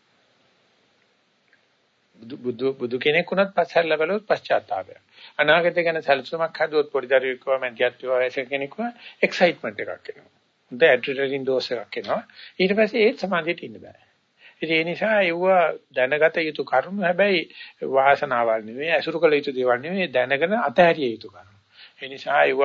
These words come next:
පරිපන්ත ධර්ම හයක් විස්තර කරනවා. අතීත අනාගත දෙක ඇසුරු කිරීම නිසා වික්ෂෝපේ සහ තිගැස් නැති වෙනවා. ආයතනින් ගියාම ලීනං චිත්තං මේ කෝසජ්ජානුපත්තං හිත හැංගී ගත්තොත් නින්දට වැටෙනවා.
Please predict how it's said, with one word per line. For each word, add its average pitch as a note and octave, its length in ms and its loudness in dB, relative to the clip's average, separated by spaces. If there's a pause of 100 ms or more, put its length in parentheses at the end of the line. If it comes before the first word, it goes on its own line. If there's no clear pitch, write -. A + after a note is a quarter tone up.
පරිපන්ත C3+ 480 0
ධර්ම C3 320 -4
හයක් C3 360 4
විස්තර C#3+ 340 -4
කරනවා. A2 400 -8 (340)
අතීත C3 340 -6
අනාගත A#2+ 440 0 (800)
දෙක A#2+ 260 0
ඇසුරු C#3 340 4
කිරීම C3 360 -4
නිසා C#3 340 0 (460)
වික්ෂෝපේ D3 520 0
සහ - 120 0 (200)
තිගැස් C3 360 -2
නැති F#2+ 280 -20
වෙනවා. F#2 320 -14 (580)
ආයතනින් C3 500 -4
ගියාම B2+ 360 0 (220)
ලීනං C#3+ 400 -2
චිත්තං E3+ 420 0 (420)
මේ C#3 280 -10
කෝසජ්ජානුපත්තං A#2 1000 0
හිත C3 200 -14
හැංගී C#3 420 -2
ගත්තොත් E3 400 2
නින්දට C#3+ 320 -4
වැටෙනවා. G2+ 480 -6